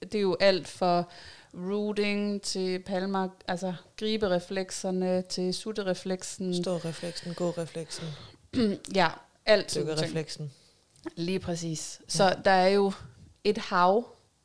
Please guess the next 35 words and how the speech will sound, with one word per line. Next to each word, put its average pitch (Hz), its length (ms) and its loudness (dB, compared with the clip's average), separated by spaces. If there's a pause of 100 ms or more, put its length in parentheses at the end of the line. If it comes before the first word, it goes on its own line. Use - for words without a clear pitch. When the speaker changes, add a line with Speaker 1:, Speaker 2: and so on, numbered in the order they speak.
(280)
Speaker 1:
og 185 400 6 (280)
hvis 190 220 -4
man 185 280 0 (280)
gik 190 220 -8
fuldstændig 202 500 -2
ned 196 360 -2 (120)
i 185 220 -6 (160)
petitesse, 196 640 -6 (240)
øh, 185 220 -2
niveau, 185 380 0
så 190 160 -6
ville 190 380 -2 (420)
alle 196 280 2
nok 185 260 0
have 196 180 2
en 220 160 -2
eller 190 140 -2
anden 190 220 0
betydning. 185 680 -2 (760)
Men 190 380 0 (500)
der 202 60 4
er 190 100 8
jo 180 80 6
også 190 260 4
nogen, 190 300 0
der 190 100 0
så 185 200 -2 (220)
putter 185 260 0
sig 185 260 -2
ind 226 180 -2 (220)
under 180 220 2
nogle 165 260 -4
andre, 196 420 -2
og - 260 -6
der 185 300 2